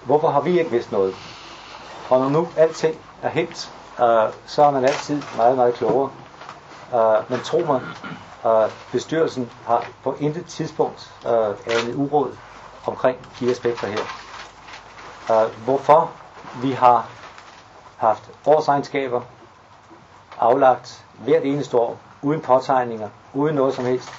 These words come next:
i revisionsprotokollatet, uden opførelse af en leasing-gældsforpligtelse, fordi det heroppe vil alt andet lige normalt kreere en leasing-gældsforpligtelse over i balancen. Man går ind i I T Factories årsregnskaber,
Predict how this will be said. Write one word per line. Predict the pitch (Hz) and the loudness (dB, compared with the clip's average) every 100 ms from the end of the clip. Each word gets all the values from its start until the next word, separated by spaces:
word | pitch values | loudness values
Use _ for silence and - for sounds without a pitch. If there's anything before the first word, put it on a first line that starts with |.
| - 127 | -8 -2
i | |
revisionsprotokollatet, | 120 113 - 135 - 127 107 113 110 104 110 - - - - - | 0 0 -2 -6 -4 -4 -4 -6 -6 -8 -14 -20 -20 -20 -20 -8
uden | 135 139 165 151 - | -2 0 0 -4 0
opførelse | 131 139 - 135 127 120 - 117 117 | 2 2 -2 0 0 -2 -6 -8 -2
af | 117 113 - - - - - | -2 -2 -8 -20 -20 -20 -6
en | 120 | -4
leasing-gældsforpligtelse, | 110 120 135 135 101 135 139 - - 101 98 - - 113 | -2 -4 -4 -6 -4 -4 -2 -6 -6 -6 -8 -12 -12 -8
fordi | 117 110 113 107 | -8 -8 -10 -6
det | 147 | -2
heroppe | 151 143 120 139 131 | 2 6 6 4 -2
vil | 117 120 | -2 0
alt | 139 139 | 0 0
andet | 127 113 | -2 -2
lige | 135 135 | -6 -4
normalt | 113 107 139 135 - - - | -6 -2 -4 -6 -14 -20 -12
kreere | - 110 113 143 117 - | -4 -4 -2 -4 -6 -6
en | 117 | -10
leasing-gældsforpligtelse | 110 151 - 147 - - - 147 - 135 113 107 - 104 - 104 - - - | -6 -6 -6 -10 -12 -10 -6 -6 -4 -6 -4 -8 -10 -16 -16 -16 -20 -20 -8
over | 104 120 | -2 -2
i | |
balancen. | 127 135 160 - - - - - - - - - | 0 0 0 -4 -14 -20 -20 -20 -20 -20 -20 -16
Man | 131 120 | -6 0
går | 120 | 2
ind | 127 147 - | 2 0 -6
i | 120 | -4
I | 107 110 | -2 -4
T | 117 | -8
Factories | - 123 123 117 - - - - - - - | -2 -2 -2 -8 -10 -18 -20 -20 -20 -20 0
årsregnskaber, | 165 156 156 143 - 127 | 0 2 -2 -4 -6 -6